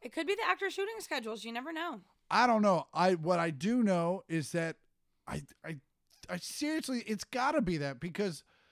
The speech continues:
Speaker 2: I looked it up. The Office and the Fr-, Friends. Okay, The Office, fifty-two point one billion minutes watched on Netflix.
Speaker 1: How many hours
Speaker 2: Last
Speaker 1: is that?
Speaker 2: year.
Speaker 1: Last year?
Speaker 2: Last year.
Speaker 1: How many billion?
Speaker 2: Fifty-two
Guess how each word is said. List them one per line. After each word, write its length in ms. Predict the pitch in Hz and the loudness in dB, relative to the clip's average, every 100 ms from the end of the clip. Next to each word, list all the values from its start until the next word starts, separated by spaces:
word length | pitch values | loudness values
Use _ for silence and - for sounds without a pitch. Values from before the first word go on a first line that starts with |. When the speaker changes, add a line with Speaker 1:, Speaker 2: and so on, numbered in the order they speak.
| _ - | _ -4
Speaker 2:
I 120 | 170 | 0
looked 240 | 208 - | 0 0
it 80 | 220 | 0
up. 160 | 196 - | 0 0
The 160 | 160 - | -4 2
Office 680 | 170 220 - 294 277 - - _ _ _ _ _ _ _ _ 156 | 2 2 0 -4 -4 -8 -16 _ _ _ _ _ _ _ _ -2
and 380 | 170 170 165 - _ - | 0 0 -4 -8 _ -8
the 140 | 151 | -8
Fr-, 160 | - 180 _ - | -8 -16 _ -8
Friends. 480 | - 180 131 98 - | 0 0 0 -8 -6
Okay, 240 | 156 151 | -4 -4
The 120 | 127 | -6
Office, 480 | 135 160 185 202 - - | -2 0 0 -2 -8 -14
fifty-two 760 | - 240 - 269 226 - 226 | -2 0 2 2 2 2 2
point 400 | 196 - 202 196 | 4 2 2 -2
one 460 | 156 170 175 170 131 123 | 0 0 2 -2 -6 0
billion 680 | 127 170 175 175 175 156 147 | 6 8 8 4 2 0 2
minutes 480 | 156 143 127 - - | 2 0 -4 -12 -12
watched 640 | 135 139 131 - - - _ _ _ _ | -4 -2 -4 -8 -14 -14 _ _ _ _
on 400 | 139 127 127 123 - | -2 0 -2 -6 -6
Netflix. 520 | 123 - 104 - - | -8 -8 -18 -18 -20
Speaker 1:
How 80 | - | -16
many 180 | 294 339 - | -14 -10 -8
hours 160 | 302 | 2
Speaker 2:
Last 260 | 175 185 - | 6 6 4
Speaker 1:
is 60 | |
that? 140 | 226 226 | 0 4
Speaker 2:
year. 400 | 175 170 127 104 _ _ _ | 6 6 2 -2 _ _ _
Speaker 1:
Last 320 | 220 269 - | -8 -8 -8
year? 220 | 254 277 370 _ | -8 -8 -10 _
Speaker 2:
Last 600 | 135 156 147 - - - | -4 -2 -2 -8 -16 -4
year. 180 | 143 147 | 0 2
Speaker 1:
How 80 | 277 | 2
many 200 | 339 339 | -2 -2
billion? 380 | 359 392 403 440 494 _ _ _ | 0 0 0 -4 -8 _ _ _
Speaker 2:
Fifty-two 760 | - 190 - 214 - 208 202 | 0 0 0 -4 0 2 2